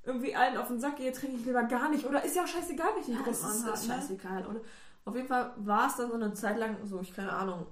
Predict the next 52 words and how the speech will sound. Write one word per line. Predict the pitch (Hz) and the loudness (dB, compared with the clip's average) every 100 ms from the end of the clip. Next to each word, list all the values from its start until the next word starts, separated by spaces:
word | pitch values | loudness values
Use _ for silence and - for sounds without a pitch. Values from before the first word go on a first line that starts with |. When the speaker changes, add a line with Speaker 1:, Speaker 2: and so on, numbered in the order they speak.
| - | -6
Speaker 2:
neun | 185 180 202 220 | -4 0 0 0
oder | 196 180 - | 0 -2 -2
zehn | - 185 190 | -4 -2 0
Monate, | 190 208 240 240 247 226 | 2 0 0 -2 -2 -2
wo | 196 | -2
ich | 196 | -4
dann | 202 | -6
so | 185 | -6
dachte, | 196 - - | -10 -12 -12
„Nee, | 220 226 | -10 -10
ich | - - | -12 -20
brauch | 208 - - 196 - | -18 -12 -8 -8 -6
wirklich, | 240 - - | -6 -6 -10
ich | - | -6
muss | 233 233 | -6 -2
mal | 208 202 | -2 0
wirklich | 240 240 226 - | -2 -4 -8 -10
komplett | - 208 - 226 226 - - - - | -8 -6 -2 -2 -4 -8 -20 -20 -2
runterfahren.“ | 214 262 254 - - 165 151 160 185 - | 2 2 0 -6 -6 -8 -6 -6 -8 -10
Speaker 1:
Mhm. | 214 202 202 | -8 -8 -6
Speaker 2:
Das | 220 190 | -4 0
höchste | 262 302 254 | 2 2 0
der | 220 | 0
Gefühle | 226 226 247 226 | 0 0 0 2
war | 214 220 | 4 4
dann | 226 220 233 - - - - | 4 2 0 -8 -18 -20 -14
so | - 214 | -2 2
ein, | 208 220 - - - | 2 0 -4 -14 -8
so | 220 | -2
ein | 220 | -2
Fünftel | - - 302 - - 262 | -2 -2 -2 -2 -2 -2
Glas | 226 220 214 214 208 | 2 4 2 2 2
Wein | 208 214 185 165 165 | 2 4 2 -2 -4
oder | 185 180 | -2 -2
so, | 170 165 | -4 -4
einfach | - 214 220 | -4 -2 -2
nur, | 185 | -2
weil | 196 | -2
ich | 196 | -4
den | 196 202 | -4 -2
Wein | 180 208 | 0 0
probieren | 190 180 185 180 | -4 -2 -2 0
wollte | 175 175 175 185 | 0 0 -2 -6
oder | - 196 | -6 -8
so, | 196 | -6
aber | 190 185 | -6 -2
nicht, | 202 247 - | -4 -4 -6
weil | 185 | -6
ich | |
dachte, | 202 - 202 | -6 -12 -12
„Geil, | 180 185 190 | -6 -4 -2
Alkohol.“ | 202 220 226 233 254 | -2 -4 -4 -4 -4